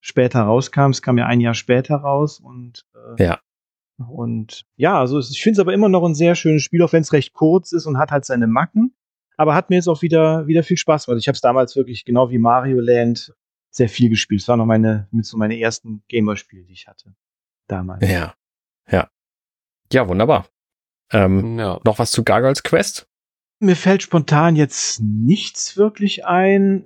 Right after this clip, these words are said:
Speaker 1: Nur, dass es, nur, dass es auch, es ist, dass es sich auf jeden Fall lohnt, es nochmal zu spielen. Das definitiv.
Speaker 2: Ja.
Speaker 1: Zwar sind, es ist auch gerade Demon's Crest super cool auf dem Super Nintendo. Gibt's das eigentlich auf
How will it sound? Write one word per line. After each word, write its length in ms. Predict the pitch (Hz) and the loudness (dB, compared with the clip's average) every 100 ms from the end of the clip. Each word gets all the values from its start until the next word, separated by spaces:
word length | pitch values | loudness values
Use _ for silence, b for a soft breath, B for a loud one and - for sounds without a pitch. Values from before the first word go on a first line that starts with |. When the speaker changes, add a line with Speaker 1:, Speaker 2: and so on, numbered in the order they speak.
| - | -2
Speaker 1:
Nur, 160 | 180 185 | 2 4
dass 160 | 170 | 2
es, 240 | 165 - - | 0 -6 -2
nur, 140 | 175 | 2
dass 180 | 165 139 | 2 0
es 180 | 143 - | -6 -10
auch, 160 | 131 _ | -12 _
es 180 | 135 | -14
ist, 240 | 135 143 156 165 | -12 -10 -2 0
dass 160 | 131 139 | 2 0
es 40 | 135 | 2
sich 100 | 139 | 0
auf 120 | 147 | 2
jeden 120 | 139 | 0
Fall 180 | - 127 | 2 2
lohnt, 260 | 131 127 | 2 2
es 120 | 123 131 | -2 -4
nochmal 180 | 117 110 | -4 -6
zu 80 | |
spielen. 420 | 117 - 98 98 98 _ | -12 -18 -18 -18 -20 _
Das 180 | 107 - | -18 -16
definitiv. 440 | 127 127 110 110 - | -12 -10 -6 -4 0
Speaker 2:
Ja. 80 | |
Speaker 1:
Zwar 160 | 165 156 | 2 2
sind, 220 | 147 139 B B B | 0 -2 B B B
es 160 | 135 143 | -8 -4
ist 160 | 127 | 0
auch 160 | 139 113 | -2 -2
gerade 460 | 117 143 135 131 120 | -2 0 2 0 2
Demon's 340 | 147 170 - | 2 2 0
Crest 640 | - 156 156 - - - 147 | -2 -2 -2 -6 -12 -12 -10
super 380 | 131 151 - 147 - | -8 -6 -2 -4 0
cool 460 | 156 160 165 160 156 190 | 0 2 2 -2 -10 -10
auf 100 | 139 | -6
dem 80 | 135 | -4
Super 200 | 151 147 | -4 -2
Nintendo. 280 | 147 143 139 | 0 0 0
Gibt's 220 | 135 - | -2 0
das 180 | 160 190 | -2 0
eigentlich 420 | 226 269 240 226 | 0 2 2 2
auf 240 | 214 - | -2 -4